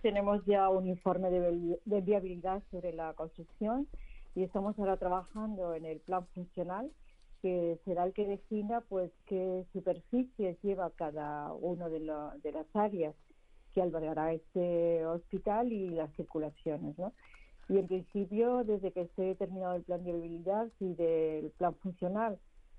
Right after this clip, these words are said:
se hará el concurso para la adjudicación de las obras de licitación y se prevé que el plazo de ejecución, pues, esté en veintitrés meses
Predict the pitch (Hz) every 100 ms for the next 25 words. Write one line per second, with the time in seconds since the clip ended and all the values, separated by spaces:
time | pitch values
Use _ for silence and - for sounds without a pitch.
0 | - - 180 170 170 170 165 165 170 -
1 | 165 165 240 247 190 180 160 151 - 165
2 | 151 - 170 175 165 165 160 160 196 180
3 | 180 175 175 - - 180 - 214 254 -
4 | - - - - 190 180 185 180 165 165
5 | 175 180 208 208 214 202 185 175 196 190
6 | 165 - 180 - 196 220 - - 185 -
7 | 175 175 180 180 165 156 - 156 156 175
8 | 156 160 156 165 - - 202 196 208 214
9 | 220 -